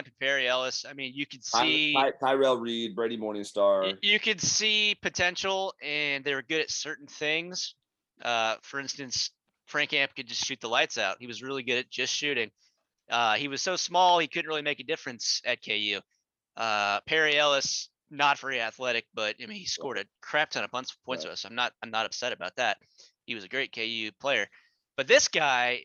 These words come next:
Speaker 1: what excites me about him is he is wildly athletic.
Speaker 2: Yep.
Speaker 1: He is an incredible shooter, I, as good as Frank Amp was.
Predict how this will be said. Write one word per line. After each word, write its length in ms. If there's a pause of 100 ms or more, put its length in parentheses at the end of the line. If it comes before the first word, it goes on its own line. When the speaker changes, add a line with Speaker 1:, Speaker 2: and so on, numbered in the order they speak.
Speaker 1:
what 120
excites 460
me 200
about 280
him 220
is 180
he 180
is 140
wildly 760
athletic. 520 (240)
Speaker 2:
Yep. 160 (420)
Speaker 1:
He 440
is 600 (640)
an 220
incredible 580
shooter, 480 (260)
I, 180 (140)
as 320
good 180
as 120
Frank 340
Amp 200
was. 320